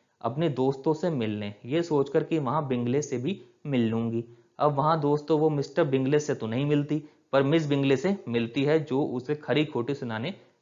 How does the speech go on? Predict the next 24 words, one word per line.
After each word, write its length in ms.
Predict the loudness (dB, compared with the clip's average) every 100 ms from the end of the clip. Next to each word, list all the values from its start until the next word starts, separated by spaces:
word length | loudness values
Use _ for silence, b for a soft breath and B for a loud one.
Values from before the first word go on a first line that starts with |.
| _
लग 260 | 2 2 2
जाती 340 | -4 -4 -8
हैं। 180 | -10 -12 _ _ _ _ _ 0
अब 260 | 0 2
obviously 520 | 0 0 0 -2 0 -2
मिस, 240 | -2 -8 -18 _ _ _ _ _ _
अब, 200 | -2 2
अब 220 | 0 0 0
obviously 400 | 0 0 -2 -2
मिस 240 | -2 -2
बिंगली 460 | -2 0 -2 -4 B B B B _ -8
जेन 300 | 0 2 2
बेनेट 240 | 2 0 2
को 80 | -2
पसंद 400 | 0 -2 0 -2
नहीं 160 | -4
करती 340 | -4 -6 -6 -10 -12 -20 _ _ _
मिस्टर 240 | -10 -2 0
बिंगली 300 | 0 0 0
के 100 | 0
लिए। 380 | 0 -4 -8 -4
अब 120 | 4
आगे 260 | 4 4 0
दोस्त, 460 | 2 2 0 -6